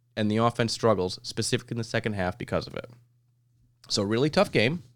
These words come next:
thirty-five to nine. When you look at the total thing, the total package of this game, it really isn't as bad as it could have been,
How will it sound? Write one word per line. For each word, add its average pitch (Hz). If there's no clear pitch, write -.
thirty-five 139
to 175
nine. 131
When 113
you 110
look 151
at 175
the -
total 165
thing, 165
the 175
total 156
package 143
of 143
this 151
game, 151
it -
really 110
isn't 107
as 98
bad 95
as 90
it -
could -
have -
been, 135